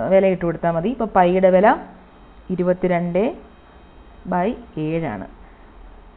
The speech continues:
പൈയുടെ വില എത്രയാണ്? ഇരുപത്തിരണ്ട് by ഏഴ്. അപ്പം അതവിടെ ഇട്ട് കൊടുക്കുക. ഗുണം ആർ സ്ക്വയർ എത്രയാണ് കിട്ടിയത്? അറുപത്തി, അറുന്നൂറ്റി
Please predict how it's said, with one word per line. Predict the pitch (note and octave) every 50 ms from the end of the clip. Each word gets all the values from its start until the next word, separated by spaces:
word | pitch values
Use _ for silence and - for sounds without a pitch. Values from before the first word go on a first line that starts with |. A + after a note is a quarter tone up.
| - - - - - - - - - - - -
പൈയുടെ | G3 F#3 F3+ F#3 G3 G#3 G3+
വില | G3 G3 G3+ G3+
എത്രയാണ്? | G3 G3 G3 G3+ G3+ G3 F#3+ - -
ഇരുപത്തിരണ്ട് | F3 F3+ F#3 F#3 G3 F#3+ F#3+ F#3+ F#3+ G3 G3+ G3+
by | A3 A#3+ E4 G4+ - - - - - - - - - - - - - E3 F3
ഏഴ്. | E3+ D#3 - - -
അപ്പം | - F#3+ F3
അതവിടെ | F3 F3 F3 F3+ G3+ C#4 F4 - - G3
ഇട്ട് | F#3 F3+ E3
കൊടുക്കുക. | D3+ D3+ - - - - - F#3
ഗുണം | E3+ E3+ E3 F#3 C4 G4+ - - - - - - - - F3
ആർ | F3 F3+ F3+
സ്ക്വയർ | - G3+ G3+ G3+ F#3+ G3
എത്രയാണ് | - G3 G3 G3+ G3
കിട്ടിയത്? | F#3+ G3 G3 G3 F#3 F#3 F3+ - - E3
അറുപത്തി, | E3 E3 E3 E3+ F3 - - A#3+ D#4 F#4+ - - - F#3
അറുന്നൂറ്റി | F3 F3 F3 F#3 F#3 F#3 - F4+